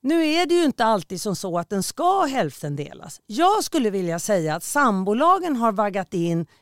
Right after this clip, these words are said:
väldigt många i en falsk trygghet. Många tror, och det är ganska upprörande tycker jag,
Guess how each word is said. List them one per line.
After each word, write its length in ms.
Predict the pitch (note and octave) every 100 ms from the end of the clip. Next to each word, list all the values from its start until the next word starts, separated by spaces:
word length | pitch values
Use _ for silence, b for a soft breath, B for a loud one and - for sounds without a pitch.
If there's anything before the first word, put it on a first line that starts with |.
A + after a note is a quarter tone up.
| b
väldigt 640 | A#3+ D#4+ D#4+ A#3 G3+ G3+
många 500 | G#3+ A3 F#3+ F3 F3+
i 220 | F#3 D#3 F3
en 120 | F3+
falsk 520 | - E3 C#3+ C#3 -
trygghet. 680 | - D#4+ A3+ A3 F4+ - - b b b b
Många 480 | C4+ F#4 F#4 D#4 F#4 G#4 -
tror, 540 | F4+ G4 A3+ B3 D#4 -
och 120 | A#3+
det 140 | B3+ E4
är 40 |
ganska 280 | D#4+ A#3+ -
upprörande 680 | C4+ - D4 F#4+ F4 A3
tycker 360 | F#3+ G#3 - A3
jag, 380 | F#4+ F#3 F#2+